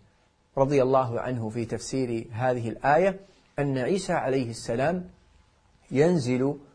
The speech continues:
قبل، يعني، قيام الساعة، مؤكدا رضي الله تعالى عنه أنه علم على الساعة وعلم كذلك ماذا؟ لها. وقد ذكر ابن كثير وابن جرير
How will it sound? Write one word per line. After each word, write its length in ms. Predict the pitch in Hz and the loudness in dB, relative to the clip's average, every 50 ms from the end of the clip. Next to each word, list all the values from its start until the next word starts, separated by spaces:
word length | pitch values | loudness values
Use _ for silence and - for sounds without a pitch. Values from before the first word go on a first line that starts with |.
| _ _ _ _ _ - | _ _ _ _ _ 4
قبل، 440 | 196 190 180 165 147 139 131 123 - - - - _ _ - | 4 4 6 6 8 8 8 8 6 4 -4 -16 _ _ -2
يعني، 480 | 127 117 107 104 120 117 117 117 113 - - _ _ _ _ _ _ _ _ _ _ _ - | 0 0 0 0 0 -2 -2 -2 -4 -6 -14 _ _ _ _ _ _ _ _ _ _ _ 0
قيام 520 | 127 135 143 143 139 131 123 113 113 107 - - - | 4 4 6 6 4 2 0 0 -2 -4 -6 -8 -8
الساعة، 640 | 110 - - - 151 151 170 160 147 185 180 180 - - _ _ _ _ | -8 -8 -2 2 2 4 4 4 2 0 -2 -4 -8 -18 _ _ _ _
مؤكدا 640 | 135 131 135 - 190 185 185 - - 180 156 151 139 | -4 -4 -2 0 -2 -2 -2 -2 -4 -2 0 0 0
رضي 320 | 127 131 131 127 135 127 | 0 -2 -2 0 0 0
الله 360 | 120 123 127 123 123 117 123 117 | 0 2 2 0 0 0 -4 -6
تعالى 420 | - - 101 71 110 120 117 117 | -6 -4 -4 -2 -2 -2 -2 -4
عنه 460 | 113 85 113 120 117 107 113 113 107 110 - _ _ _ _ - | -4 -4 -4 -4 -4 -4 -4 -6 -8 -10 -16 _ _ _ _ -4
أنه 500 | 147 151 147 139 131 120 123 123 117 107 | -2 -2 -2 -2 -2 -2 -4 -2 -2 -2
علم 520 | - - 160 180 185 170 160 147 143 135 | 2 2 4 4 4 4 2 0 0 -2
على 200 | - - 135 131 | -2 -2 -2 -2
الساعة 640 | 123 - - - 151 135 131 101 - 104 120 - - 123 120 117 120 - - _ _ _ | -2 -4 -4 0 2 2 2 2 2 0 -2 -4 -4 -6 -6 -6 -8 -14 -20 _ _ _
وعلم 720 | - 127 127 120 113 - 143 175 196 190 175 151 139 135 131 | -2 0 0 0 0 2 2 2 2 2 0 0 0 -2 -2
كذلك 580 | - - 120 117 120 120 120 120 120 120 - | -2 -4 -2 0 0 0 0 -2 -4 -4 -4
ماذا؟ 440 | 113 113 117 113 113 113 127 143 143 - - _ - | -4 -4 -2 -4 -2 -2 -4 -4 -6 -8 -14 _ -6
لها. 460 | 110 107 95 104 110 107 110 104 - - _ - - - _ | -4 -4 -4 -2 -2 -2 -2 -4 -6 -10 _ -20 -20 -12 _
وقد 260 | - 123 139 127 143 | -4 -2 -2 2 2
ذكر 220 | 208 208 208 196 180 | 2 2 4 2 0
ابن 200 | 151 147 143 139 | 2 0 -4 -2
كثير 520 | - 131 - 135 135 131 117 120 113 107 110 - - - - - - | -2 -2 0 0 0 0 0 -2 -4 -6 -8 -12 -20 -20 -20 -14 -10
وابن 240 | 127 117 123 127 127 | -8 -6 -2 -2 -2
جرير 600 | 113 117 127 123 131 131 135 131 127 117 110 110 | 0 2 2 2 2 2 0 0 0 -2 -2 -4